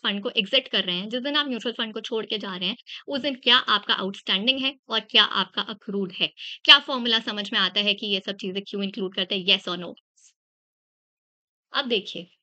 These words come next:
एनएवी के सारे आप लोग कैलकुलेशंस कर लेंगे बहुत ईजीली, but अब एक क्वेश्चन हमने पर्टिकुलरली किया है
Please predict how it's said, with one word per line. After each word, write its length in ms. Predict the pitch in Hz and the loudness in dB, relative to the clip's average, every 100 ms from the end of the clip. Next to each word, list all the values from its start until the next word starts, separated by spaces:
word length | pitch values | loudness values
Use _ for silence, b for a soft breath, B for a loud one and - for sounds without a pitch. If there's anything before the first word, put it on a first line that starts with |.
| _ | _
एनएवी 320 | 254 285 302 | 2 2 2
के 120 | 311 320 | 0 0
सारे 360 | 269 254 269 | 2 4 4
आप 220 | 269 254 247 | 4 2 0
लोग 180 | 262 | -2
कैलकुलेशंस 640 | 262 233 233 220 208 240 - | 0 -2 0 -2 -2 -6 -2
कर 120 | 214 | -2
लेंगे 240 | 190 185 214 | 0 -2 -2
बहुत 300 | 208 202 202 | -4 0 0
ईजीली, 380 | 202 175 160 156 - _ _ - | 0 -6 -6 -8 -10 _ _ 0
but 340 | 240 330 - _ _ | 2 2 -2 _ _
अब 140 | 254 285 | 4 6
एक 160 | 285 | 6
क्वेश्चन 340 | 269 247 - 247 | 4 0 0 -2
हमने 240 | 240 226 | 0 -2
पर्टिकुलरली 580 | 240 214 226 214 214 220 | 0 -2 0 0 0 -2
किया 200 | 226 180 | 0 0
है 200 | 180 190 | 2 2